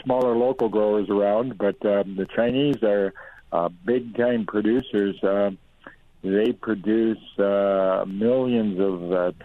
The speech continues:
tons of garlic for distribution throughout the world. And, um, so there's an import, but I, I prefer the local varieties that, uh, we can grow here, certainly. So if you want to, uh, plant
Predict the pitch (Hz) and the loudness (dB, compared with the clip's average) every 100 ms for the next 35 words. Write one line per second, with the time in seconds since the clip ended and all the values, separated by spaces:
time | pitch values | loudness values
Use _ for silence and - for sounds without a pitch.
0 | - 117 135 110 95 - 87 87 87 - | -4 -2 -2 -2 -4 -2 -2 -2 -4 -4
1 | 92 95 95 101 95 98 104 90 - 98 | -2 -2 -2 -4 -2 -2 -4 -6 -2 0
2 | 98 - 92 117 131 135 - - - - | 0 -2 0 2 0 -2 -12 -20 -20 -20
3 | _ _ - 98 98 95 95 95 95 92 | _ _ -4 0 0 0 0 0 0 -4
4 | 90 - 98 107 104 107 110 110 - 113 | -10 -4 -2 0 0 0 0 -2 0 0
5 | 107 - 95 107 104 98 107 107 - 101 | 0 -2 0 0 0 0 0 -2 -4 -6
6 | - 113 104 104 113 123 110 107 110 110 | 0 0 2 2 0 0 -2 0 0 2
7 | 113 110 110 104 - 98 95 - 95 95 | 2 2 0 0 -2 -2 -2 -2 -2 0
8 | 95 101 98 87 98 98 101 98 - 104 | 0 -2 -4 -2 0 0 0 -4 -2 -4
9 | 101 98 92 - 107 143 - - - - | -2 -2 -4 -2 -2 -2 -4 -14 -16 -20
10 | - - - 113 127 117 131 135 131 131 | -20 -6 -4 0 2 2 2 2 2 2
11 | 123 120 120 - - 123 131 | 2 2 0 -4 -2 -2 -2